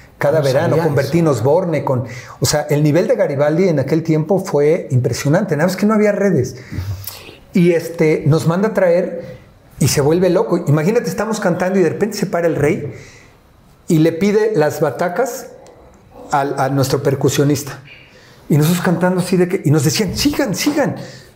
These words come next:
Speaker 2: Sigan, que es el
Speaker 1: Seguíamos
Speaker 2: rey.
Speaker 1: cantando y el rey empieza,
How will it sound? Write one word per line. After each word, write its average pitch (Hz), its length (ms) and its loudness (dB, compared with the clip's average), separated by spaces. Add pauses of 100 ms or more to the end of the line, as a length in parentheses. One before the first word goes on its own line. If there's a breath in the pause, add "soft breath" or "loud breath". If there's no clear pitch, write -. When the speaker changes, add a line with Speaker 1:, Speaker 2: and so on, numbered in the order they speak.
Speaker 2:
Sigan, 294 220 0
que 175 60 2
es 196 160 0
el 262 80 0
Speaker 1:
Seguíamos 214 40 -2
Speaker 2:
rey. 214 220 2
Speaker 1:
cantando 233 300 0
y 202 60 2
el 180 100 2
rey - 600 -4
empieza, 208 440 0